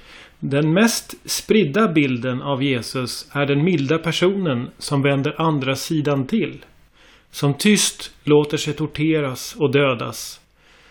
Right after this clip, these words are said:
för att en väg för människornas räddning ska öppnas. Här är det en helt annan bild,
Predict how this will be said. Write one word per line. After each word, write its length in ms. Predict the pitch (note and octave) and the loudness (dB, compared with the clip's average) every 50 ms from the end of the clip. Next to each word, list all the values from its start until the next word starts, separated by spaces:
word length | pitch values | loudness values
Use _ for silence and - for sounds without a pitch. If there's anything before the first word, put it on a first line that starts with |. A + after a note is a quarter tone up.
| _ _ _ | _ _ _
för 500 | - - - E3+ D3+ D3 D3 C#3+ - - | -10 0 4 4 6 6 6 4 2 0
att 180 | D#3+ D3 - - | -4 -2 0 0
en 140 | D3 C#3 B2+ | 0 0 2
väg 460 | C3+ D#3 E3 E3 D3+ C3 A#2+ C3 C3 | 2 2 2 2 2 0 -2 -6 -8
för 140 | - - C#3 | -6 -4 -2
människornas 680 | C#3+ D#3 D3 B2+ B2 - C3+ C3 B2+ B2 - - - C#3 | -2 -2 -2 -2 -4 -4 -4 -4 -4 -4 -4 -6 -4 -2
räddning 640 | D#3+ D#3+ D3 A#2 C3+ D#3 F3 D#3 B2 A2+ A2 - - | -2 -2 -2 -2 -2 -2 -2 -2 -4 -6 -10 -14 -14
ska 240 | - - - - D3+ | -14 -12 -8 -8 -6
öppnas. 760 | D3 D3 B2+ - - - F3 D#3+ C3 - - - - - - _ _ _ _ _ _ _ _ _ _ _ _ _ _ _ _ _ _ _ _ _ _ _ _ _ _ _ | -6 -6 -8 -8 -10 -10 -10 -10 -10 -10 -14 -14 -16 -18 -20 _ _ _ _ _ _ _ _ _ _ _ _ _ _ _ _ _ _ _ _ _ _ _ _ _ _ _
Här 260 | - F#3 A3 A#3+ G3 | 0 2 4 4 4
är 160 | F3+ D#3+ D3 | 4 4 2
det 80 | C3+ C#3+ | 2 2
en 100 | C#3 B2+ | 0 0
helt 680 | - - F#3+ A#3 A#3 A3 F#3+ E3 C#3 - - - - _ _ _ _ _ _ _ | 0 2 4 6 6 6 6 4 2 -2 -8 -18 -20 _ _ _ _ _ _ _
annan 540 | - E3+ D3+ C3+ A#2+ B2 D3+ F3 E3 C3 A#2 | 0 0 0 0 0 -2 0 0 0 0 -2
bild, 320 | B2+ C3 B2 - - - | -6 -10 -12 -14 -18 -20